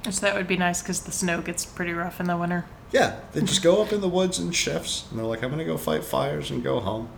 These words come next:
Speaker 2: Or, "I'm gonna go fight fires and set up base camp, and then go fight some more fires, and then, like, when we handle the fire, I don't go to that one." There's people where we go who work for private, they get contracted.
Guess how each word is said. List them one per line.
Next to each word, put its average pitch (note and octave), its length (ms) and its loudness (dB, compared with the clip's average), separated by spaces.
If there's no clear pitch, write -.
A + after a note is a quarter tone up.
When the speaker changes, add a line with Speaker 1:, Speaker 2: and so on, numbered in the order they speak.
Speaker 2:
Or, G2 80 -2
"I'm G2+ 80 -2
gonna A2 140 -2
go A#2 100 4
fight B2 280 0
fires C3 400 0
and A2+ 100 -4
set C3 180 0
up C3 160 -2
base A#2 240 0
camp, A#2 300 -4
and E2 100 -8
then D#2+ 160 -6
go G2+ 120 -2
fight G#2+ 280 -6
some B2+ 140 -4
more B2+ 160 -2
fires, A#2 520 -4
and F2 120 -6
then, E2+ 160 -8
like, E2+ 180 -10
when F2 300 -8
we F2 160 -6
handle A#2+ 260 0
the A#2 120 -6
fire, A#2 360 -4
I - 80 -4
don't F2 220 -6
go G#2 160 -4
to A2 60 -4
that G#2 240 -8
one." F#2+ 120 -10
There's E3 200 0
people D3+ 500 -2
where B2 180 2
we B2+ 160 -2
go A#2 360 -2
who C3 420 0
work C3+ 280 2
for C3+ 260 -4
private, B2+ 400 -2
they A#2 80 0
get A2 180 -6
contracted. - 760 -2